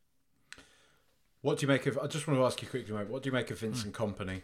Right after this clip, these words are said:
Speaker 1: with, with, with all of that stuff in mind? Because when that was first, you know, it seemed to be, <laughs> everyone got whipped up into a bit of a frenzy. I think it was on Friday
Speaker 2: Yeah.
Speaker 1: afternoon. There was some talk that we were about to unveil Kompany, you know, and that seems to be people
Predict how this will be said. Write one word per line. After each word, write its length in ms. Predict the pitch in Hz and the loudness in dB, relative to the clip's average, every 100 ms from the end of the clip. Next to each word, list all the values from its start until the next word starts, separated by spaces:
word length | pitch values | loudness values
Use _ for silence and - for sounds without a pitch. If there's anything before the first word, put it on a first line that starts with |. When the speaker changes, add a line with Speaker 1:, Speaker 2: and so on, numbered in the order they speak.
| - | -6
Speaker 1:
with, 260 | 113 - | -6 -4
with, 220 | 120 110 - | -6 -6 -6
with 180 | 147 113 | -6 -2
all 140 | 120 110 | -2 0
of 60 | |
that 160 | 110 - | 0 -2
stuff 180 | 113 110 | -4 -2
in 60 | |
mind? 180 | 101 95 | -2 -2
Because 420 | 104 139 127 - - - - - _ _ _ | 0 2 2 0 -12 -20 -20 -20 _ _ _
when 320 | 143 120 170 | -4 4 4
that 120 | 170 | 4
was 100 | 143 | 2
first, 320 | - 156 143 139 - | 4 4 4 2 0
you 100 | 120 | 0
know, 100 | 110 | 0
it 220 | 117 131 | 0 -4
seemed 220 | - 135 | -4 -4
to 80 | 104 | -4
be, 120 | 110 - | -10 -6
<laughs> 80 | - | -2
everyone 300 | 147 143 123 | 2 2 2
got 180 | 123 110 | -2 -2
whipped 260 | 120 - | -6 -4
up 160 | 110 - | -6 -2
into 340 | 101 101 107 | -4 -2 -4
a 40 | 98 | -4
bit 120 | 92 | -6
of 60 | |
a 40 | 92 | -8
frenzy. 400 | - 110 101 92 | -4 -2 -2 -4
I 20 | |
think 160 | 107 104 | -6 -8
it 40 | |
was 120 | 98 | -8
on 100 | 98 | -8
Friday 340 | - 95 90 90 | -4 -4 -2 -2
Speaker 2:
Yeah. 100 | 90 | -2
Speaker 1:
afternoon. 480 | - 98 95 90 - - - - - - | -4 -4 -2 -4 -8 -16 -20 -20 -20 -12
There 60 | 90 | -8
was 120 | - | -4
some 240 | 98 90 - | -4 -4 -6
talk 340 | 104 87 82 | -6 -6 -6
that 320 | 87 - 104 95 | -10 -10 -10 -6
we 120 | 92 | -4
were 160 | 90 | -4
about 300 | 87 90 76 | -4 -6 -6
to 120 | - 90 | -8 -6
unveil 520 | 87 80 90 87 85 | -6 -4 -4 -4 -6
Kompany, 520 | - 82 76 73 73 | -10 -12 -10 -12 -12
you 80 | 76 | -10
know, 120 | 73 | -10
and 100 | 73 | -10
that 160 | 80 - | -10 -12
seems 240 | 78 76 | -14 -16
to 60 | 78 | -16
be 100 | 78 | -14
people 460 | 82 78 80 76 | -14 -12 -14 -16